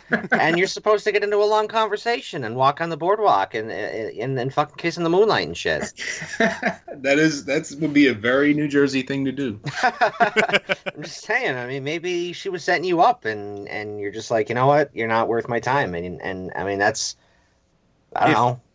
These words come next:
Speaker 3: if it was the summer, maybe, may-, perhaps it ends a little differently.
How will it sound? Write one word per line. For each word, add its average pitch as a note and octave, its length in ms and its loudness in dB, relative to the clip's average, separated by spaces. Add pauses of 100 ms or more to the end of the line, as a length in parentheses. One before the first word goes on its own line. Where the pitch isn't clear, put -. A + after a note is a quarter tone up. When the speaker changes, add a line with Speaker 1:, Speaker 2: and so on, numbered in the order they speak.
Speaker 3:
if E3+ 180 2
it F#3 80 4
was D#3+ 200 2
the C#3 80 -4
summer, F#2+ 440 -4
maybe, A#2 440 -4
may-, B2+ 160 -6
perhaps B2+ 480 0
it A2 80 0
ends G#2+ 180 0
a G2+ 60 -8
little F2+ 180 -6
differently. - 540 -14